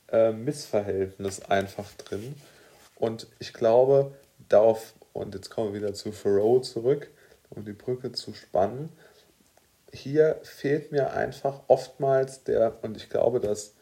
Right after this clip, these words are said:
fordert Thoreau auch, auch die Menschen auch dazu auf, immer mal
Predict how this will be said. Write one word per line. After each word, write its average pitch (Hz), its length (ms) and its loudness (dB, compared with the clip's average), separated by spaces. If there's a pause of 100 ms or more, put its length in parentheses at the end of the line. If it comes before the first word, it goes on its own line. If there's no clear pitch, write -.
(260)
fordert 113 680 4
Thoreau 101 360 2
auch, 120 300 2 (240)
auch - 340 -2
die - 120 -18
Menschen - 380 -8
auch - 180 0
dazu - 320 -4
auf, 104 300 2
immer 143 180 0
mal 120 280 -2